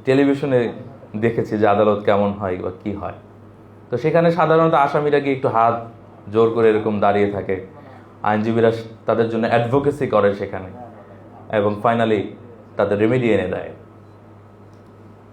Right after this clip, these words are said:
তো আমাকে যখন গাড়িতে নিয়ে যাওয়া হচ্ছিল, আমার হাত দুটো করাবদ্ধ অবস্থায়, আমরা তিনজন ছিলাম, আরও দুজন ভাইকে তাদের দুই হাত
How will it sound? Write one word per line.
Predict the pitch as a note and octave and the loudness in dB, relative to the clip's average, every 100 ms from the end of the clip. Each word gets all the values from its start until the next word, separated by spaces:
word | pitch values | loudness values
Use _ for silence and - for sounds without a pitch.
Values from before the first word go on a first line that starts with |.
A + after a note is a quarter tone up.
| - - | -20 -2
তো | A2+ A2+ A2 - | 4 6 4 2
আমাকে | B2 C#3 D3+ | 2 2 2
যখন | D#3 E3 | 2 2
গাড়িতে | C#3+ C#3+ D#3 | 4 4 2
নিয়ে | D3+ D#3 | -2 0
যাওয়া | E3 D#3 | 2 2
হচ্ছিল, | D3 C3+ C3+ B2 | 0 -4 0 2
আমার | B2 B2+ B2 | 2 0 -2
হাত | - B2+ B2+ | -2 -2 0
দুটো | C3+ C3 B2+ - - - - - - - - - - | -4 -4 -4 -8 -20 -20 -20 -20 -20 -20 -20 -14 0
করাবদ্ধ | A2+ A#2+ B2 B2 | 2 4 2 2
অবস্থায়, | A#2 A2 - A#2+ A2+ - - - - - - - - - - - - - - | 0 0 -4 -4 -4 -6 -16 -20 -20 -20 -20 -20 -20 -20 -20 -20 -20 -10 -4
আমরা | A2+ B2+ | 2 2
তিনজন | B2+ D#3+ D#3+ E3 | 2 2 4 4
ছিলাম, | D#3+ C3+ B2+ | 4 0 2
আরও | C#3 C#3 | 0 0
দুজন | C#3+ C#3+ C#3 | -2 -2 0
ভাইকে | C#3+ B2+ C3+ C3 B2 - - - - | -2 0 0 -2 -2 -12 -20 -20 -4
তাদের | A#2 A#2 A#2+ | 0 2 2
দুই | C3+ D3+ | 2 2
হাত | D3+ D3 - | 4 0 -2